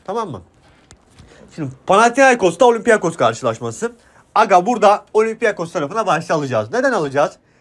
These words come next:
İlk iki mücadeleyi kim kazandı aga? Olympiakos kazandı. Nerede kazandı? Sahasında oynamış olduğu iki mücadeleyi de kazanmasını bildi. Pana kendi evinde dönecek. Oaxaca'ya dönecekler.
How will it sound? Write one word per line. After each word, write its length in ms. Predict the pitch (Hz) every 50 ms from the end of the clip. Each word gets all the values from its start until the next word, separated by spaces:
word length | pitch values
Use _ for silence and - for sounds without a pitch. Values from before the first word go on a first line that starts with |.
| _ _ _ _ _
İlk 220 | 247 262 - -
iki 180 | 214 - - 262
mücadeleyi 500 | 247 214 202 208 185 165 160 165 170 170
kim 160 | 170 277 233
kazandı 380 | 214 208 156 151 139 127 127 127
aga? 320 | 123 147 214 214 - - _
Olympiakos 640 | 147 160 196 202 190 - 208 165 160 202 208 208 208
kazandı. 520 | 165 156 131 139 127 117 117 110 101 101 _ _ _ _ _ _ -
Nerede 340 | 226 269 285 247 233 220 220
kazandı? 380 | 202 180 160 147 156 208 247
Sahasında 500 | 226 - 226 208 196 202 202 220 214 220
oynamış 400 | 220 202 196 202 208 214 202 -
olduğu 300 | 170 127 113 113 151 175
iki 220 | 170 185 175 - 202
mücadeleyi 500 | 180 151 147 143 143 135 113 113 104 98
de 120 | 107 110
kazanmasını 560 | - 175 156 147 135 120 120 117 - 160 139
bildi. 280 | 113 101 98 98 90 - _ _ _ _ _ _ _
Pana 200 | - 240 247 240
kendi 300 | 240 240 220 220 220 226
evinde 240 | 226 214 202 185 165
dönecek. 340 | 143 127 123 143 196 190 - -
Oaxaca'ya 540 | - 160 170 190 214 214 - 170 139 131 120
dönecekler. 520 | 113 107 104 107 110 - - 170 196 196